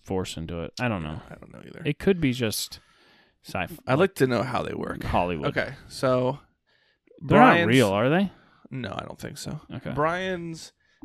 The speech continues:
Speaker 2: um, dash
Speaker 1: Only,
Speaker 2: is
Speaker 1: uh,
Speaker 2: starting to go crazy because two prongs out of the three of the electronic destabilization.
Speaker 1: I just wanna point out, we know for sure that it's not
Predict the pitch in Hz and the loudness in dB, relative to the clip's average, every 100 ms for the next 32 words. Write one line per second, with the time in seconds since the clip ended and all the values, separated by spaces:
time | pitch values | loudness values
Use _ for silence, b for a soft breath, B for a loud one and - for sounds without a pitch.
0 | - - 135 127 120 110 120 - 127 123 | -16 -8 -6 -4 -6 -8 -14 -14 -8 -6
1 | 123 123 127 - - 131 160 170 147 135 | -6 -8 -10 -14 -6 2 6 8 8 6
2 | 123 139 135 127 135 123 127 - 120 127 | 6 6 4 0 -4 -4 -4 -6 -8 -8
3 | 135 135 _ b b - 135 131 123 123 | -10 -14 _ b b -14 0 2 2 -2
4 | - B B B B _ _ - 160 147 | -12 B B B B _ _ 2 4 4
5 | - 139 131 127 123 127 123 - 123 120 | 2 2 2 -2 -2 -4 -6 -4 -2 0
6 | 120 120 120 - - - 120 - - 127 | -2 -2 -2 0 -2 -4 -6 -6 -4 -2
7 | 127 - 127 - - - - 139 131 127 | -4 -6 -8 -4 -4 -2 -2 -2 -4 -6
8 | - - 139 - _ - 135 151 170 151 | -6 -8 -8 -12 _ -6 -2 0 0 0
9 | 131 135 107 62 113 139 131 123 - 120 | 2 0 0 -2 2 2 2 -2 2 2
10 | 110 107 - 123 120 - | 2 -2 -2 0 0 -2